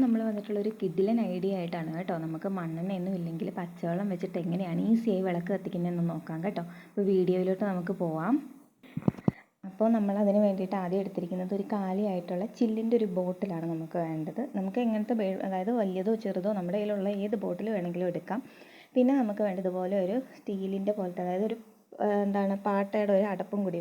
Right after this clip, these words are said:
വേണം. അതായത് ഉരുകി കത്തിപ്പോകാത്ത രീതിയിലുള്ള ഒരു നല്ലൊരു അടപ്പും കൂടി നമുക്ക് വേണേ. മരുന്നിൻ്റെയൊക്കെ അടപ്പുണ്ടെങ്കിൽ അതെടുത്താലും മതി. പിന്നെ നമുക്ക് തിരി കത്തിക്കാനായിട്ട് ഒരു തുണി വേണം, അല്ലെങ്കിൽ തിരുനൂലെടുക്കാം. പിന്നെ ഇതുപോലത്തെ ഒരു പേസ്റ്റിൻ്റെ കാലിയായിട്ടുള്ള കവർ വേണം.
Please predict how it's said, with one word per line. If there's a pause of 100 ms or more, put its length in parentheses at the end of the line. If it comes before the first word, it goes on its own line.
വേണം. (380)
അതായത് (140)
ഉരുകി (100)
കത്തിപ്പോകാത്ത (100)
രീതിയിലുള്ള
ഒരു
നല്ലൊരു
അടപ്പും
കൂടി
നമുക്ക്
വേണേ. (500)
മരുന്നിൻ്റെയൊക്കെ
അടപ്പുണ്ടെങ്കിൽ
അതെടുത്താലും
മതി.
പിന്നെ
നമുക്ക്
തിരി
കത്തിക്കാനായിട്ട് (100)
ഒരു (460)
തുണി
വേണം,
അല്ലെങ്കിൽ
തിരുനൂലെടുക്കാം.
പിന്നെ
ഇതുപോലത്തെ
ഒരു
പേസ്റ്റിൻ്റെ (100)
കാലിയായിട്ടുള്ള (120)
കവർ (120)
വേണം.